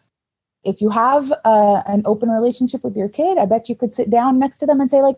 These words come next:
"Hey, show me what you're interested in." So asking them what it is about it that they love. Most of the kids I know who have a, a decent relationship with their parents are just absolutely dying for <laughs> somebody to sit down and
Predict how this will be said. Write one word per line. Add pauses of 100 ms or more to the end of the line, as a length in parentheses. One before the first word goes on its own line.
"Hey,
show
me
what
you're
interested
in." (200)
So (200)
asking
them
what
it
is
about
it
that
they
love. (540)
Most
of
the
kids
I
know
who
have
a,
a
decent
relationship
with
their
parents
are
just (220)
absolutely
dying
for
<laughs>
somebody
to
sit
down (200)
and